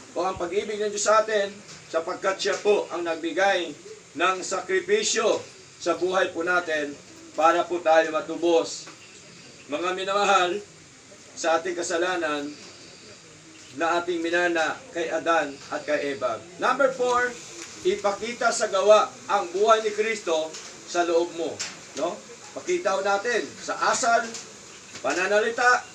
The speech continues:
at pag-ibig sa kapwa. So, ibig sabihin, meron po dapat fruit of the Spirit. No? May bunga ng Espiritu ang pamumuhay po natin. Ngayon po, dadako na po tayo ngayon sa conclusion, mga kapatid.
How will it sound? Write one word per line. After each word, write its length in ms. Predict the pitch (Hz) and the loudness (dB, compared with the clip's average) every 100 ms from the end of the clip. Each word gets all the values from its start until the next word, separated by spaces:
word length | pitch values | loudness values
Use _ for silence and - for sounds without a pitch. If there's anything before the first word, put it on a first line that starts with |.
| - - - - - - - | -20 -20 -20 -20 -18 -18 -4
at 120 | 156 180 156 | -4 -2 -4
pag-ibig 640 | 143 - 240 214 214 202 - - - - - - - | -6 -6 -6 6 8 6 -4 -18 -18 -16 -14 -16 -18
sa 400 | - - 170 160 165 - - 165 | -10 0 4 4 2 -8 -16 -4
kapwa. 400 | 156 143 - 151 - - | -4 -4 -2 -4 -4 -12
So, 160 | - | -4
ibig 160 | 175 180 | -2 0
sabihin, 400 | 208 208 220 180 | -2 4 4 4
meron 320 | 170 175 180 | 0 -2 -4
po 80 | 180 | -6
dapat 480 | 170 175 175 175 - | 0 0 2 -2 -4
fruit 520 | - - - 220 220 - - - - - - - - | -14 -12 0 0 0 -6 -16 -16 -16 -16 -16 -16 -6
of 80 | - | -4
the 80 | 165 | -2
Spirit. 560 | - - 165 170 202 - - | -4 -2 2 2 2 -2 -10
No? 80 | - - | -12 -10
May 160 | 147 143 | -10 -4
bunga 400 | 160 165 180 214 | 0 2 2 0
ng 320 | - - - | -2 -12 -14
Espiritu 560 | 160 - 175 175 175 196 - - - - - | -12 -6 2 2 2 -2 -2 -10 -18 -20 -10
ang 160 | 151 | -6
pamumuhay 560 | 151 151 151 151 151 160 | -4 -4 -4 -4 -2 -2
po 160 | 151 139 | -4 -6
natin. 320 | 139 143 117 - - - - - - - | -4 -6 -10 -12 -18 -18 -20 -20 -16 0
Ngayon 160 | 240 262 | 0 2
po, 160 | 254 | 0
dadako 380 | 208 208 208 208 | 4 4 4 0
na 160 | 202 208 | -2 -4
po 80 | - | -2
tayo 240 | 202 208 | 0 2
ngayon 320 | 208 190 165 | 2 0 -2
sa 180 | 175 185 | -4 -6
conclusion, 480 | 175 175 185 180 180 | -6 -4 -4 -2 -4
mga 160 | 175 175 | -4 -4
kapatid. 300 | 180 170 156 | -4 -4 -6